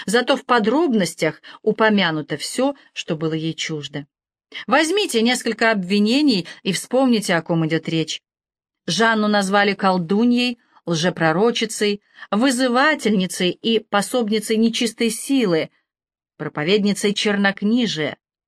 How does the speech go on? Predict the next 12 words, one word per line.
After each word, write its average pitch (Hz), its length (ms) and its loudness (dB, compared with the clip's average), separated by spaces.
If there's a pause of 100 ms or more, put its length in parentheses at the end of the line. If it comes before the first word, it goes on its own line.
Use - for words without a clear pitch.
(540)
Говорили, 294 400 2
что 277 240 0
она 269 140 4
не 269 140 2
знает 247 500 0
католического 180 720 -2
вероучения, 170 880 0 (180)
что - 300 0
она 240 320 2 (160)
еретичка, 262 880 0 (120)
идолопоклонница, 226 1160 0 (140)
отступница, 220 1040 -2